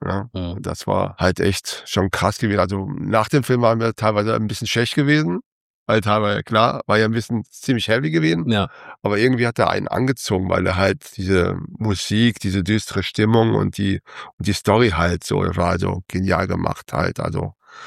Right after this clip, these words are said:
Speaker 1: dann hat natürlich später dann auch, dann auch mal Super acht geholt, den Film.
Speaker 2: Mhm.
Speaker 1: Damals mal als Dreiteiler hatte ich den auch mal gehabt, vor vielen Jahren.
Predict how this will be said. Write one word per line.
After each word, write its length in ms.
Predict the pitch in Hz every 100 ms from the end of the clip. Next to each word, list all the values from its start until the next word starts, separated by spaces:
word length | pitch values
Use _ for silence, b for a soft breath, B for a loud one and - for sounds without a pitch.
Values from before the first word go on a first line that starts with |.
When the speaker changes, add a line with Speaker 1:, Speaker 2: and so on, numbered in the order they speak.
| B
Speaker 1:
dann 240 | 90 92
hat 140 | 95 -
natürlich 320 | 98 104 95
später 380 | - 101 98 98
dann 180 | 98 92
auch, 240 | 90 98
dann 220 | - 95
auch 180 | 87 90
mal 180 | 101 92
Super 300 | - 95 107
acht 220 | - -
geholt, 300 | 87 90 95
den 120 | 87
Film. 380 | - 92 95 110
Speaker 2:
Mhm. 80 | 101
Speaker 1:
Damals 360 | 87 87 85 87
mal 140 | 85
als 200 | 80 -
Dreiteiler 560 | - 82 95 120 113 104
hatte 140 | 107
ich 60 | -
den 120 | 117 107
auch 160 | 110
mal 120 | 110
gehabt, 300 | 101 101 - - B B B
vor 120 | -
vielen 300 | 104 120 107
Jahren. 460 | 104 101 104 107 110